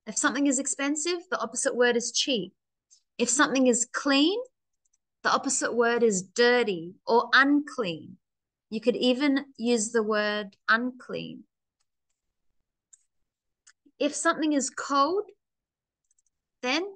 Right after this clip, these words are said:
the opposite word is hot. If something is fast, then it is difficult or hard. Sorry, if something is, um, easy,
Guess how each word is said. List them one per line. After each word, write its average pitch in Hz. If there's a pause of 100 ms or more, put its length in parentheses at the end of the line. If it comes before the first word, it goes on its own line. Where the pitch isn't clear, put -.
(160)
the -
opposite 262
word 240
is 247 (100)
hot. 349 (640)
If 226
something 254
is 214
fast, 277 (600)
then 220
it 226
is 208
difficult 277 (160)
or 185
hard. 214 (1500)
Sorry, 233
if 226
something 277 (100)
is, 220
um, 214 (1400)
easy, 269